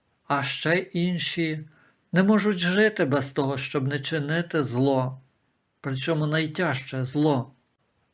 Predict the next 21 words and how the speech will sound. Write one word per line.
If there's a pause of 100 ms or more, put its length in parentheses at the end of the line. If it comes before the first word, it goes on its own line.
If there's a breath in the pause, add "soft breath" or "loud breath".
На
ці
запитання (380)
я
спробую
дати
розгорнуті
відповіді, (340 loud breath)
опираючись
на
астрологічні
чинники. (760)
Зокрема,
маю
намір
тут
розглянути
гороскопи
кількох
злочинних
володарів